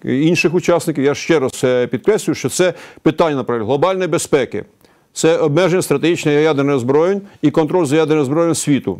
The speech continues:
Це учасники всі ядерного клубу, включаючи Російську Федерацію. Тут є консенсус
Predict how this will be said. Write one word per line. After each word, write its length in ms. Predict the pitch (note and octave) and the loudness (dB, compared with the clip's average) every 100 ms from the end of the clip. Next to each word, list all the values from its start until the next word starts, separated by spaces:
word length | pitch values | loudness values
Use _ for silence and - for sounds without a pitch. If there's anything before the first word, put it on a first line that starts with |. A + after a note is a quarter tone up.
| - | -4
Це 140 | - | 0
учасники 580 | E3+ - F3 D3 C#3 C3 | 0 2 0 0 -4 -4
всі 180 | A#2 E3+ | -4 0
ядерного 340 | D3+ B2+ C3+ | 0 0 -2
клубу, 220 | - F#3+ E3 | -2 -4 -2
включаючи 440 | C3+ D3+ D3 C#3+ | -2 0 0 0
Російську 400 | C3+ D3+ C3+ C#3 | -2 -2 -2 -2
Федерацію. 540 | C3+ C#3 A2+ - G2+ - - - | 0 2 0 -2 -8 -10 -10 -2
Тут 180 | E3+ | 0
є 120 | E3+ D#3+ | 2 0
консенсус 680 | D#3+ - D3 G#2+ F#2+ - | -2 0 0 -2 -8 -12